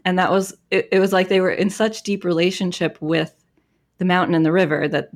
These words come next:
it actually became part of the introduction to new people, and to just think about being in such close relationship with these natural features that it would become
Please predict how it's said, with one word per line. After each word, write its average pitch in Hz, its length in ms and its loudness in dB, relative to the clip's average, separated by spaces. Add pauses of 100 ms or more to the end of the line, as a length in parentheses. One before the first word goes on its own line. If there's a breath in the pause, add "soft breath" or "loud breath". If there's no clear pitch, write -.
(240)
it - 220 -4
actually 170 320 -2
became 180 360 -2
part 175 440 -4
of 156 200 -2
the 151 140 -4
introduction 160 880 -6
to 185 120 -8
new 160 200 0
people, 143 580 -8 (460 soft breath)
and 170 180 -2
to 175 100 -8
just 170 240 -6
think 175 200 -4
about 156 480 -4 (1000)
being 165 300 -2
in 165 100 -6
such 170 260 -6
close 170 300 -2
relationship 160 920 -2 (160)
with 160 240 -4
these 151 220 -4
natural 156 360 -2
features - 680 -8
that 151 160 -4
it - 100 -6
would 156 100 -4
become 151 540 -6